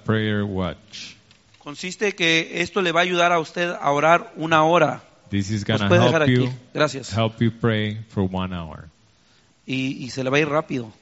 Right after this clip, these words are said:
Speaker 1: And it's gonna go by real fast.
Speaker 2: Yo lo intenté.
Speaker 1: I tried this.
Speaker 2: Yo lo probé.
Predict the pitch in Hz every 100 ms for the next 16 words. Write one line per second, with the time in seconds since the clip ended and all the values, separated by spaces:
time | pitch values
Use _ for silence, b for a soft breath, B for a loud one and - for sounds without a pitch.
0 | _ - 87 85 107 101 95 98 95 98
1 | 92 95 101 90 - 95 - 90 147 170
2 | 156 151 135 160 165 120 107 _ - 92
3 | 87 - 104 98 87 78 - 135 151 151
4 | 147 135 143 151